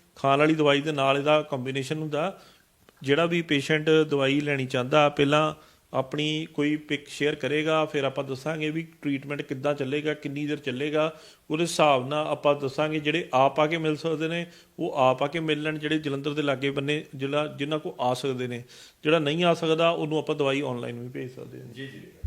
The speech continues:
Speaker 2: ਬਹੁਤ ਬਹੁਤ ਸ਼ੁਕਰੀਆ ਜੀ ਸਾਰੀ ਗੱਲਬਾਤ ਲਈ ਅਤੇ ਇੰਨਾ ਪਿਆਰਾ, ਇੰਨਾ ਖੂਬਸੂਰਤ ਨੁਸਖਾ ਫਾਰਮੂਲਾ ਨਾਈਟ ਕਰੀਮ ਵਾਲਾ ਇਹ ਸ਼ੇਅਰ ਕਰਨ ਵਾਸਤੇ। ਅੱਛਾ ਡਾਕਟਰ ਸਾਹਿਬ, ਕਿੰਨਾ ਟਾਈਮ ਲਾ ਕੇ ਰੱਖਣੀ ਹੈ? ਰਾਤ ਭਰ ਲਾ ਕੇ ਰੱਖਣੀ ਹੈ, ਕੋਈ ਨੁਕਸਾਨ ਤਾਂ ਨਹੀਂ?
Speaker 1: ਨਹੀਂ ਜੀ, ਨੁਕਸਾਨ ਤਾਂ ਕੋਈ ਨਹੀਂ ਹੁੰਦਾ, but ਕੋਈ ਵੀ ਜਿਹੜੀ ਕਰੀਮ ਹੈ ਨਾ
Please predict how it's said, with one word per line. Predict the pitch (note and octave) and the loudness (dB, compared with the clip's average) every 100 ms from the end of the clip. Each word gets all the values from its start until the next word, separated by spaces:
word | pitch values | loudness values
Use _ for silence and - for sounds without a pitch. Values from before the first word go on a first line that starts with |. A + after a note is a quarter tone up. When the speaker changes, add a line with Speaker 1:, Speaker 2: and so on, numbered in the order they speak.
| - F2 | -12 -10
Speaker 2:
ਬਹੁਤ | G#2 | -6
ਬਹੁਤ | G#2+ A#2 | 0 0
ਸ਼ੁਕਰੀਆ | A#2+ A#2 A#2+ | 0 0 0
ਜੀ | B2 | 2
ਸਾਰੀ | B2 A2+ A2+ | 4 4 6
ਗੱਲਬਾਤ | G#2 G2+ G#2 G#2 | 2 2 0 -2
ਲਈ | A2 A2+ G#2+ | -4 -2 -4
ਅਤੇ | - G#2+ | -4 -4
ਇੰਨਾ | G#2 G#2+ G#2 - - - - | -2 -4 -6 -12 -20 -20 4
ਪਿਆਰਾ, | G#2+ G#2 | 6 8
ਇੰਨਾ | A2 A2 | 6 4
ਖੂਬਸੂਰਤ | G#2+ A2 - A2+ A2 A2 | 0 -6 -4 0 0 0
ਨੁਸਖਾ | G2+ G#2 G#2 - A2+ | -2 -2 -2 2 4
ਫਾਰਮੂਲਾ | - G#2 G#2 G#2 G#2+ | 6 4 4 2 2
ਨਾਈਟ | G2 G2 - | 2 -2 -2
ਕਰੀਮ | G#2+ G#2 G2 | -2 -2 0
ਵਾਲਾ | G2 G2 G2 | 0 0 -2
ਇਹ | G2+ A2+ - - - - | -2 -4 -10 -20 -20 -10
ਸ਼ੇਅਰ | - B2+ C#3 | 2 4 4
ਕਰਨ | C3 G2+ F#2+ | 2 -2 -2
ਵਾਸਤੇ। | F2 - F#2+ - - - | -4 -4 -8 -8 -8 0
ਅੱਛਾ | C3+ | 4
ਡਾਕਟਰ | D#3 D#3 D#3 | 4 4 4
ਸਾਹਿਬ, | F3+ - - _ _ _ | 0 -2 -14 _ _ _
ਕਿੰਨਾ | G3+ A3+ A3+ | 0 2 6
ਟਾਈਮ | G3+ F3 | 6 8
ਲਾ | E3+ | 6
ਕੇ | D3 D#3 | 6 4
ਰੱਖਣੀ | D3 D3 C#3+ | 2 0 0
ਹੈ? | C#3+ A#2+ | 0 6
ਰਾਤ | A#2+ A#2 | 6 6
ਭਰ | D3+ C3+ | 0 4
ਲਾ | B2 | 4
ਕੇ | A#2+ | 4
ਰੱਖਣੀ | B2 A#2+ C3 | -2 -2 -4
ਹੈ, | B2+ | -4
ਕੋਈ | B2+ | -4
ਨੁਕਸਾਨ | A#2+ - A2+ A2+ | -4 -4 -4 -4
ਤਾਂ | B2 | -8
ਨਹੀਂ? | B2 - _ _ _ - | -10 -18 _ _ _ -8
Speaker 1:
ਨਹੀਂ | D3+ D3+ | -6 -6
ਜੀ, | D3+ | -8
ਨੁਕਸਾਨ | C#3 - B2+ C3+ | -10 -8 -6 -4
ਤਾਂ | E3 | -6
ਕੋਈ | - C3+ | -4 -4
ਨਹੀਂ | D#3 | -2
ਹੁੰਦਾ, | C3+ C#3 F3+ C3+ | 0 0 0 0
but | C#3 D3 D3 D3+ - | 0 2 0 0 0
ਕੋਈ | D3 | 2
ਵੀ | E3+ F3 | 2 2
ਜਿਹੜੀ | D3+ D#3 | 0 0
ਕਰੀਮ | D3+ C3+ C3 C3+ | -4 -6 -4 -4
ਹੈ | |
ਨਾ | C3 F3 | -4 -6